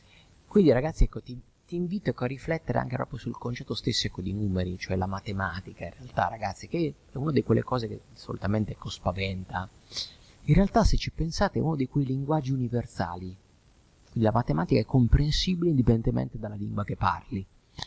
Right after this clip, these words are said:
Quindi questa, ecco, è una cosa, ecco, straordinaria se ci pensate. Cioè, quindi è qualcosa in realtà che accomuna gli esseri umani. E in realtà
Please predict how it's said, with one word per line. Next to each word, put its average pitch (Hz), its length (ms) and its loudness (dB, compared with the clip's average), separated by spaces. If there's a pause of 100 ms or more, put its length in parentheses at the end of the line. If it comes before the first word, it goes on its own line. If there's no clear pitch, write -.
(260)
Quindi 120 240 4
questa, 208 300 6
ecco, 123 160 -4
è - 20 -2
una 117 100 -4
cosa, 180 280 -4
ecco, 110 160 -10
straordinaria 110 680 -4
se 98 140 -8
ci - 140 -12
pensate. 90 680 -8 (240)
Cioè, - 120 -6
quindi 196 220 4
è 120 40 2
qualcosa 151 420 -2
in 120 40 0
realtà 131 240 -2
che 123 140 0
accomuna 127 680 -2
gli 95 120 -10
esseri 95 320 -6
umani. 90 440 -10 (600)
E 147 100 2
in 160 60 8
realtà 202 560 4